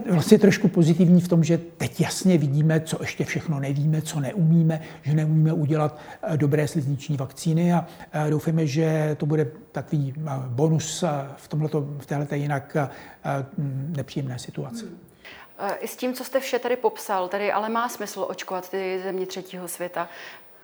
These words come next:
Speaker 1: Má smysl očkovat co nejvíc proto, aby se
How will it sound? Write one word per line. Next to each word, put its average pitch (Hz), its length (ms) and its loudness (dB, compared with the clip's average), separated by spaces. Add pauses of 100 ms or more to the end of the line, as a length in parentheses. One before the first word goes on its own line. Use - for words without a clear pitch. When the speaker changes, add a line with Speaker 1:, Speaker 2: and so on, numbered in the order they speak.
(280)
Speaker 1:
Má 180 300 6
smysl 214 520 6 (100)
očkovat 196 500 2
co 220 180 6
nejvíc 185 440 4
proto, 139 600 0
aby 160 160 6
se 208 220 4